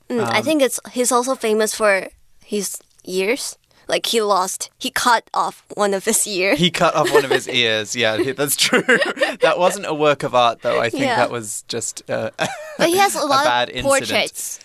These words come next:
Speaker 1: of himself
Speaker 2: He
Speaker 1: losing
Speaker 2: does, he
Speaker 1: one
Speaker 2: does.
Speaker 1: ear.
Speaker 2: What is it you like about,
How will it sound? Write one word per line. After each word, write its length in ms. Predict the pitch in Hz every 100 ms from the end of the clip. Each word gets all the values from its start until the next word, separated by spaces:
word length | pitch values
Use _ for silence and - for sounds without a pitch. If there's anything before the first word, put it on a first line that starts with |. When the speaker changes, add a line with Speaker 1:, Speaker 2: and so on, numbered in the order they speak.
| -
Speaker 1:
of 180 | 208 -
himself 560 | 196 190 180 165 - _ -
Speaker 2:
He 140 | 196
Speaker 1:
losing 80 | 196
Speaker 2:
does, 280 | 135 120 113
he 40 | -
Speaker 1:
one 120 | -
Speaker 2:
does. 140 | 120
Speaker 1:
ear. 200 | - -
Speaker 2:
What 220 | 160 196 240
is 100 | 233
it 100 | 95
you 160 | 156
like 280 | 127 123 -
about, 320 | - 110 -